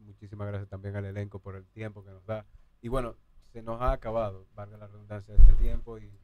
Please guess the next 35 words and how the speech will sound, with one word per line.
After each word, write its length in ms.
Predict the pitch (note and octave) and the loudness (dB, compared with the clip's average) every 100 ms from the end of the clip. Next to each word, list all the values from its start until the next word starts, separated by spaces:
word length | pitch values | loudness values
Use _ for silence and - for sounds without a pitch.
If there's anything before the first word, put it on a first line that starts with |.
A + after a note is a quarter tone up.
| - | -20
queremos 260 | G#2 G2+ G#2 | -20 -20 -20
desearle 340 | G2+ G#2+ G#2 | -20 -20 -20
a 80 | G#2 | -20
toda 200 | G#2 G#2+ | -20 -20
la 100 | G2+ | -20
audiencia 520 | G2+ G2+ G#2+ G#2 G2+ | -20 -20 -20 -20 -20
una 140 | G#2 G#2 | -20 -20
feliz 260 | A2+ G#2+ | -20 -20
Navidad. 380 | G#2+ G#2+ G#2+ G#2+ _ _ _ _ - | -20 -20 -20 -20 _ _ _ _ -14
Pero 140 | A2 | -12
aparte 360 | G2+ G#2+ G#2+ A2+ | -10 -12 -12 -16
de 200 | A2+ A2 | -14 -18
eso, 200 | _ A#2 | _ -20
queremos 300 | G2+ G2+ G#2 | -20 -20 -20
también 360 | - G#2+ G2+ G2 | -20 -20 -20 -20
que 360 | - G2 F#2+ F#2 _ - | -20 -20 -20 -20 _ -18
tomen 240 | C#3+ C#3 | -18 -18
en 60 | G#2+ | -18
cuenta 460 | A#2+ A2 A2+ A2+ - _ | -18 -18 -20 -20 -20 _
las 160 | G2 G2 | -20 -20
informaciones 500 | G2 G2 _ G2+ G#2 | -20 -20 _ -20 -20
que 80 | G#2 | -20
se 120 | G2+ | -20
van 160 | G2 G2 | -20 -20
a 40 | |
estar 200 | G2 G#2 G2+ | -20 -20 -20
pasando 320 | G2+ G#2 G#2 | -20 -20 -20
por 160 | G2 F#2 | -20 -20
meteorología 640 | F#2 F#2+ F#2+ G2 A#2+ A#2+ A#2+ | -20 -20 -20 -20 -20 -20 -20
y 60 | _ | _
también 280 | G2 G2 F#2+ | -20 -20 -20
por 140 | _ G2+ | _ -20
el 80 | A#2 | -14
coe, 260 | A#2+ G#2 G#2 _ _ _ _ | -14 -14 -20 _ _ _ _
eh, 340 | G2+ G2 F#2+ | -16 -16 -16